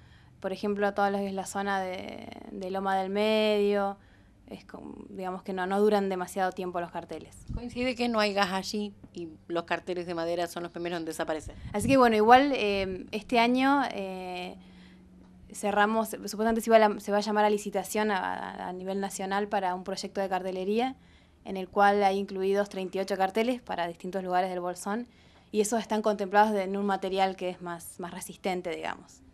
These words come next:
Speaker 2: O sea, no apto para la, la
Speaker 1: Mm.
Speaker 2: hoguera, digamos.
Speaker 1: Exactamente, sí. Así que ojalá que ese proyecto pueda salir lo antes posible.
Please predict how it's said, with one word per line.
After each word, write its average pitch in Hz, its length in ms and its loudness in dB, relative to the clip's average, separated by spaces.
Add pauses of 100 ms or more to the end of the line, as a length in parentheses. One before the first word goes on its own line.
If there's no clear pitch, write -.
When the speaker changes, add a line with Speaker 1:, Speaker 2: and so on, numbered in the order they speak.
(400)
Speaker 2:
O - 20 -20
sea, - 180 -12
no 220 180 -2
apto 233 360 2
para 190 300 4
la, 165 480 0
la 165 260 -4
Speaker 1:
Mm. 160 40 2
Speaker 2:
hoguera, 165 420 0
digamos. 139 320 -8
Speaker 1:
Exactamente, 196 640 0
sí. 170 220 -14
Así 190 160 -10
que 214 80 2
ojalá 208 240 4
que 220 60 0
ese 220 140 -2
proyecto 196 380 -4
pueda 185 160 -4
salir 180 320 -10 (120)
lo 180 120 -6
antes 175 180 -8
posible. - 420 -16